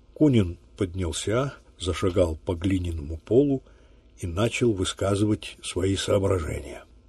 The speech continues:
«Это ничего, говорил он, лишь бы только духовенство стояло на высоте своего призвания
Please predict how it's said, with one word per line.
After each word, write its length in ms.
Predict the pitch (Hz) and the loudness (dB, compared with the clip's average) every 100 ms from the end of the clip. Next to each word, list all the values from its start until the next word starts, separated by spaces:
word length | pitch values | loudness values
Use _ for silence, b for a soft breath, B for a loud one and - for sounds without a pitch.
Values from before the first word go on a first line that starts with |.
| - | -10
«Это 320 | - 135 113 B B B B B | 2 4 2 B B B B B
ничего, 680 | 98 95 - 107 131 170 123 - | -8 -6 -2 2 4 6 4 -2
говорил 420 | 92 95 95 92 | 0 2 4 2
он, 220 | 87 76 | 0 -2
лишь 220 | 80 117 107 | 6 6 8
бы 120 | 123 | 6
только 420 | 139 131 127 117 - | 8 8 8 4 4
духовенство 920 | 113 - 117 127 151 123 - 123 87 | 0 4 4 6 4 4 4 4 2
стояло 580 | - - 101 120 127 104 B B B B | -2 -2 6 8 8 6 B B B B
на 140 | 107 | 6
высоте 840 | 113 117 - 113 - 147 156 143 B B - | 8 8 10 10 10 12 12 12 B B -10
своего 520 | - 92 92 87 80 - | 0 4 6 4 0 -4
призвания 880 | 98 104 90 107 104 95 82 71 | 0 2 6 8 8 6 0 -8